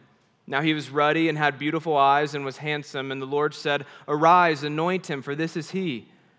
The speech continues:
Then Samuel took the horn of oil and anointed him in the midst of his brothers. And the Spirit of the Lord rushed upon David from that day forward. And Samuel rose up and went to Ramah. Point number three,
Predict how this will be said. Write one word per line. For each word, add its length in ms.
Then 140
Samuel 400
took 180
the 100
horn 260
of 100
oil 300
and 120
anointed 440
him 160
in 60
the 80
midst 460
of 100
his 140
brothers. 600
And 100
the 60
Spirit 420
of 80
the 80
Lord 300
rushed 540
upon 420
David 380
from 260
that 340
day 240
forward. 540
And 160
Samuel 520
rose 340
up 280
and 180
went 220
to 140
Ramah. 440
Point 240
number 220
three, 400